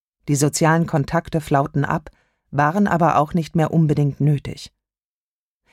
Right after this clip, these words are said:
Gleichzeitig entstanden in diesem Lebensabschnitt einige bemerkenswerte und gefragte Ölbilder. Sie hängen heute an verschiedenen Plätzen in Europa und Amerika.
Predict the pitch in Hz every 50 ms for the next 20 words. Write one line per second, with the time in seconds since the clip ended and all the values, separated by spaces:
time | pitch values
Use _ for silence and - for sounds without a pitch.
0 | _ _ - - 151 156 160 151 - - - 190 180 - 185 160 175 151 151 -
1 | - - 156 165 180 175 180 151 151 147 165 156 165 156 147 147 156 - 202 175
2 | - - 139 - - - - 156 143 151 - _ _ _ _ _ _ _ - -
3 | 156 170 190 214 214 - 175 170 175 160 147 143 147 147 151 175 208 - 208 202
4 | - - - 151 156 151 160 156 165 156 - - 202 226 226 - - 202 - -
5 | - 165 170 180 - - 180 - - 180 175 175 175 147 123 139 139 127 - -
6 | - - - _ _ _ _ _ _ _ _ _ _ - 127 151 143 135 143 147
7 | 147 131 131 139 147 156 165 143 135 131 127 - 143 - - 165 156 156 143 135
8 | 131 - - 151 143 151 - - 147 127 127 - - 143 - - 131 127 - 156
9 | 202 - - 190 180 175 170 - 147 151 147 143 - - 139 147 143 156 165 156
10 | 139 131 - - - 95 -